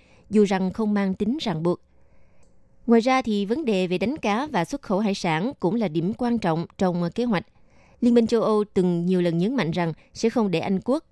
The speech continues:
xuất khẩu hải sản miễn thuế và không giới hạn,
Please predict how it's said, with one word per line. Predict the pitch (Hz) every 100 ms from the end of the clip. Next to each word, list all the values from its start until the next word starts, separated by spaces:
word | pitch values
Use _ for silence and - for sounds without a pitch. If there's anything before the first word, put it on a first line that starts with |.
| -
xuất | - 302
khẩu | 160
hải | 185 175
sản | - 156 214
miễn | 170 196
thuế | 220 226 320 - - -
và | 190 185
không | - 233 220 202
giới | 302
hạn, | 254 156